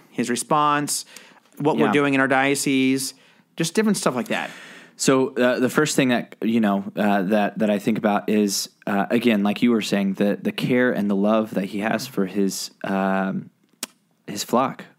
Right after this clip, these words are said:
Speaker 2: right? And, um, I think one of the, the, the main things that has, have come out in his letters is that, um, he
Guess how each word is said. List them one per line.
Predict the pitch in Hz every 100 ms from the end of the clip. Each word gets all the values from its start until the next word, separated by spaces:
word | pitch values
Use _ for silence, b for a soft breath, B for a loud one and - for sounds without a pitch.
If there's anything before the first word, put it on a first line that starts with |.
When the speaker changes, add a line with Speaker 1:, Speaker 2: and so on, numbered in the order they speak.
| _
Speaker 2:
right? | 107 110 - B B 113
And, | 113 110 104
um, | 104 101 98 - B B _ _ _ _ _ - 104 _ -
I | 123
think | 143 113
one | 120 120
of |
the, | 113 107 -
the, | 110
the | - 107
main | 113 127
things | 123 113 104 101
that | - 101 -
has, | 110 107 - _
have | 113 104
come | 117 110
out | 107
in | 95
his | 101 -
letters | 101 98 101 101 - -
is | 104 98
that, | 104 98 - _ _
um, | 101 98 98 98 104 - _ _
he | - 120 110 -